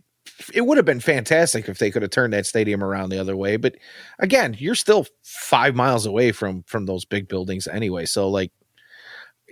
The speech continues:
had they turned that stadium around, would it, would it really be all that impressive to begin with anyway? No, but the stadium itself, the, the, the changes that they've made since opening that blue concrete bowl,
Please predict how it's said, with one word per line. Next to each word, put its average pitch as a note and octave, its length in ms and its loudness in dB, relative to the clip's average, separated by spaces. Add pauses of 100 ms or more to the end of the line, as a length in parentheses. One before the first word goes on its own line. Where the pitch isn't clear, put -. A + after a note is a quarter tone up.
(160)
had B2 280 4
they G#2+ 100 2
turned B2+ 260 2
that A#2+ 120 2
stadium A#2 300 2
around, A#2 240 2
would A2 100 2
it, G2+ 120 2
would A#2 160 2
it G#2 100 0
really A#2 300 2
be A2+ 220 2
all A2 180 6
that A2 120 4
impressive A2 480 -2
to A2 60 0
begin A2+ 220 0
with G#2 160 -2
anyway? D#3 400 -2 (560)
No, A#3+ 280 4
but B2 120 -2
the D#3 80 0
stadium G#3 380 6
itself, A#2+ 600 2
the, B2+ 120 2 (220)
the, G2+ 120 -4
the E2+ 260 -8
changes D#3+ 420 2
that C3+ 100 0
they've G#2 180 2
made A2+ 400 0 (160)
since - 420 -2 (160)
opening A#2+ 460 2
that G#2 200 0
blue A#2 420 2 (440)
concrete B2 500 0 (160)
bowl, A2+ 360 2